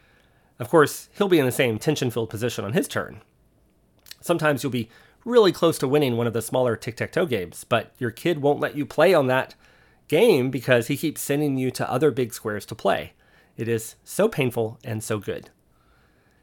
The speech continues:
As I said, Ultimate Tic-Tac-Toe does take a little more paper than the original game, since you're basically playing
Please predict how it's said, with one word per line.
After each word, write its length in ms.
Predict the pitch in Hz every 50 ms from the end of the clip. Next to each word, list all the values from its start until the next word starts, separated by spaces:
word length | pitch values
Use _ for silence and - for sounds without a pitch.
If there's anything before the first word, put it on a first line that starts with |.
| _ _ -
As 140 | 131 139 147
I 80 | 156 139
said, 260 | - 120 101 92 -
Ultimate 380 | - 147 156 - 175 170 160 -
Tic-Tac-Toe 480 | - 156 - - 151 - - 131 117 110
does 220 | 98 127 135 -
take 220 | - 131 123 - -
a 60 | 110
little 200 | 104 127 165 190
more 140 | 190 180 165
paper 400 | - 131 123 - 135 151 147 - -
than 120 | 113 104
the 140 | 107 107 101
original 300 | 98 101 - 101 101 92
game, 320 | - 98 92 113 190 233 - _ - - _ - - - _ _
since 260 | - - - 117 - -
you're 80 | 120
basically 480 | 107 - 151 165 - 170 139 - 127 117
playing 400 | - - 123 117 113 110 110